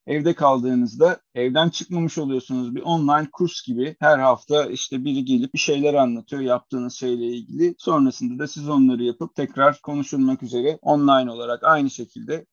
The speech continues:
iki kişi arasında neredeyse duyulsa da bu bir sürü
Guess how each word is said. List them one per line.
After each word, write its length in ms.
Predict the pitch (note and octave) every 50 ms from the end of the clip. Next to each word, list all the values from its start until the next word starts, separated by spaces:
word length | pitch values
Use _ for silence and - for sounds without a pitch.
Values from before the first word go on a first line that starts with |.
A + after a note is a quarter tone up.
| _ -
iki 200 | E3 - - D3+
kişi 260 | - - - - D3
arasında 480 | C3 B2 B2 A#2+ - B2 A#2+ A#2+ A#2+ A#2 - - _
neredeyse 920 | G#2 G2 C3+ C3+ C3 B2+ B2 A#2+ A#2+ A#2+ A#2+ A#2+ - - B2 A2 G#2+ B2
duyulsa 500 | E3 C3+ C#3+ D3 D3+ C#3+ C3 - D#3+ C#3
da 160 | B2 B2+ A2+ A#2+
bu 180 | D3+ F#3 - -
bir 120 | - E3
sürü 380 | - - D3+ C#3 D3 D3 -